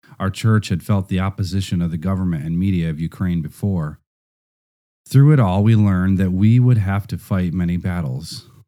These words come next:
If you think nations are just going to fall into your hands, you're dreaming. Everybody in the world is fighting for power. As kingdom people, we are blessed with the tools that actually work,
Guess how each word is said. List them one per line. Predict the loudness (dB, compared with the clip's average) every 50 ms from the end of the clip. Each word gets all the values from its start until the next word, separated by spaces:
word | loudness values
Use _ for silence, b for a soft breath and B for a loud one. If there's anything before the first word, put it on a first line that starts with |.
| _ -18
If | -16 -16 -14 -12 -10
you | -8 -8 -8 -10 -12 -16 -16
think | -10 -6 -4 -4 -4 -4
nations | -4 -4 -4 -4 -4 -4 -6 -6 -4 -6
are | -6 -6
just | -6 -8 -8 -8 -6
going | -6 -4 -4 -4
to | -6 -10
fall | -8 -6 -4 -4 -4
into | -4 -6 -6 -8
your | -8 -4
hands, | -2 0 0 0 0 -2 -4 -4 -4
you're | -4 -4
dreaming. | -2 -2 -2 -2 -2 -2 -4 -6 -8 -12 -16 _ _ _ _ _ _ _ _ _ _ _ _ _ _ -2
Everybody | 0 2 2 4 2 2 2 4
in | 4 4
the | 4
world | 4 4 4 4 4 2 2 0
is | -2 -4 -6
fighting | -6 -4 -2 -2 0 0 -2 -2 -4 -4 -6 _ _
for | -8 -8
power. | -6 -6 -4 -4 -2 -2 -2 -4 -6 -8 -12 _ _ _ _ _ _ _ _ _ _ _ _ _ _ _ -2
As | -2 -2 -2
kingdom | 0 2 4 4 6 6 4 4 2
people, | 2 0 0 0 0 0 0 0
we | 2 4 4 4
are | 4 4 2
blessed | 2 0 0 0 0 -2 -2 -4 -6
with | -8 -6 -6
the | -6 -8
tools | -6 -2 0 2 2 2 2 0 0
that | -2 -2 -2 -2
actually | -4 -6 -8 -8 -8 -6 -4 -2 0
work, | 0 2 0 0 0 -2 -4 -8